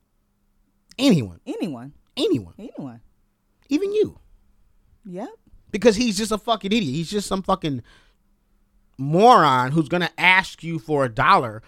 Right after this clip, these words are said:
Speaker 1: aggressively outside of your gas station. And then when you say no, he's gonna be like, <sighs>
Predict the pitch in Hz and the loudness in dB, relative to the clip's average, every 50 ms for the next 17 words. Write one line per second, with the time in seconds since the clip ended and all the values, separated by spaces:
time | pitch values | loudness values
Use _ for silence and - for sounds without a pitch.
0 | - - 139 151 131 123 151 - 196 151 156 131 117 120 120 120 131 139 143 143 | -8 -4 -4 -4 0 0 2 2 2 0 -2 -6 -6 -6 -8 -4 -2 -2 -2 0
1 | - 160 156 156 147 165 165 147 170 196 240 220 - - 117 98 90 - - - | 0 -2 -2 -2 -2 -4 -2 0 0 0 0 0 -2 -4 -10 -12 -12 -14 -20 -20
2 | - - _ - - - 151 160 160 165 185 196 196 190 170 - - 190 165 147 | -20 -20 _ -18 -10 -4 -2 0 0 2 2 2 0 0 0 2 2 2 2 2
3 | 135 127 131 170 233 226 185 180 190 - - _ _ - 190 170 147 170 165 156 | 0 -2 0 2 4 4 4 4 2 -2 -8 _ _ -6 -6 -4 -2 -2 -2 -2
4 | 143 160 156 147 139 131 113 101 - _ _ - - - _ _ _ _ _ _ | 0 0 0 2 2 0 -2 -4 -8 _ _ -10 -10 -10 _ _ _ _ _ _
5 | _ _ - - | _ _ -20 -20